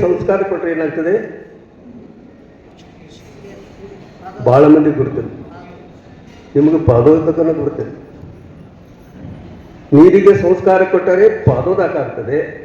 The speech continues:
ಜಲಂ, ಅನ್ನಂ, ಅನ್ನಕ್ಕೆ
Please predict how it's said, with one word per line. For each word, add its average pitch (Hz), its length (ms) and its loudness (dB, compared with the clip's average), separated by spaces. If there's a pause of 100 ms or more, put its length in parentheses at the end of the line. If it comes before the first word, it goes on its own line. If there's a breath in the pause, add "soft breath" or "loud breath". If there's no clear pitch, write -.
(1160)
ಜಲಂ, 170 300 6 (520)
ಅನ್ನಂ, 202 360 6 (880)
ಅನ್ನಕ್ಕೆ 208 400 4